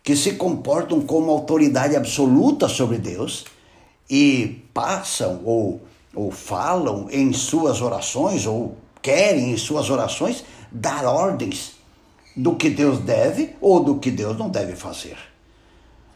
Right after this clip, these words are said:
Meu querido amigo, quando caímos na armadilha de viver de tal maneira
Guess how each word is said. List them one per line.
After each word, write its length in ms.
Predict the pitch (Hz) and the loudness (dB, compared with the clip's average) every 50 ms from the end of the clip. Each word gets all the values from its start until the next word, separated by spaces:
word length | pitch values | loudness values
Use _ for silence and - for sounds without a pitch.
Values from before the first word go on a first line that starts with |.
| - | -8
Meu 160 | - 113 120 120 | -4 -4 -4 -4
querido 340 | 113 110 113 117 107 104 | -4 -6 -4 -4 -2 -2
amigo, 400 | 98 92 107 127 127 113 113 104 - | -2 -2 -2 -2 -2 -2 -2 -6 -6
quando 300 | - 117 117 113 113 113 | -6 -4 -4 -4 -4 -6
caímos 680 | 113 - 101 98 110 120 127 123 117 113 107 98 95 | -6 -6 -6 -6 -4 -2 -2 -2 -2 -4 -6 -6 -6
na 120 | 107 107 | -4 -4
armadilha 760 | 104 107 107 113 110 98 98 95 - 107 117 120 113 107 104 95 | -4 -4 -4 -2 -2 -2 -4 -4 -6 -8 -6 -6 -4 -4 -6 -6
de 200 | 95 - 117 113 | -6 -6 -6 -4
viver 500 | 104 113 110 107 107 110 113 117 117 113 | -4 -4 -4 -6 -4 -4 -2 -2 -2 -2
de 140 | 101 107 | -4 -6
tal 220 | 104 - 110 110 107 | -6 -2 -2 -2 0
maneira 520 | 110 101 95 98 101 98 98 98 101 98 | 0 -2 -2 -4 -4 -4 -4 -6 -8 -10